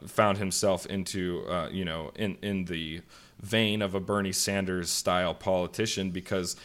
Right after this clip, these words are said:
he's never had to work for anything. He's never had a, held a real job. He believes that life should be easy because he's the least connected, least grounded person potentially on the face of planet Earth.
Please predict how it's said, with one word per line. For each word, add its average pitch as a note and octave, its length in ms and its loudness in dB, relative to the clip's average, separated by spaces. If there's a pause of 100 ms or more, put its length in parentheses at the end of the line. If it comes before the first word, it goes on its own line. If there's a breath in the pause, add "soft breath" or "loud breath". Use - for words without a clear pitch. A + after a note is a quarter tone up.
(180 loud breath)
he's A#2+ 300 -2
never A2+ 280 6
had A2+ 240 8
to - 40 -4
work F#2+ 220 2
for F#2+ 160 -4
anything. F2+ 320 -2
He's G2+ 240 0
never G#2 260 4
had G2+ 220 4
a, - 160 -4
held G#2 260 2
a F#2+ 60 2
real F2+ 240 0
job. E2+ 420 -2 (300 loud breath)
He A2+ 380 2 (440)
believes A#2+ 540 4
that A2 180 2
life A#2 380 2
should A2+ 260 0
be G#2 260 -2
easy G2+ 420 0
because G2 360 -2
he's G2+ 200 -4
the G2 80 -2
least G2+ 400 0
connected, G2+ 460 0
least G2 300 0
grounded F#2+ 540 0
person G2 480 0
potentially G#2+ 540 0
on F#2+ 120 0
the F2 60 -2
face A2 360 0
of G2+ 160 -2
planet A2 380 2
Earth. G#2 400 2